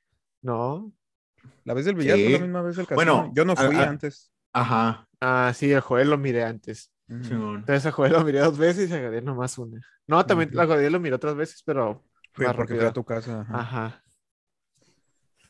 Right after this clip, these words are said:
Speaker 3: Simón.
Speaker 1: Pues bueno, ¿y cómo han estado? <laughs>
Speaker 2: Bien, bien. Este, necesitamos más seguidores porque necesito que el Joel ya me empiece a pagar porque tengo que pagar la escuela.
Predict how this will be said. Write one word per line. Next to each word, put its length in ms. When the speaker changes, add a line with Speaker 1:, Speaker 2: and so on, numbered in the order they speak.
Speaker 3:
Simón. 500
Speaker 1:
Pues 160
bueno, 160
¿y 40
cómo 140
han 60
estado? 340
<laughs> 680
Speaker 2:
Bien, 360
bien. 260
Este, 220
necesitamos 560
más 160
seguidores 580
porque 220
necesito 300
que 80
el 40
Joel 240
ya 80
me 80
empiece 260
a 60
pagar 340
porque 240
tengo 180
que 100
pagar 260
la 80
escuela. 400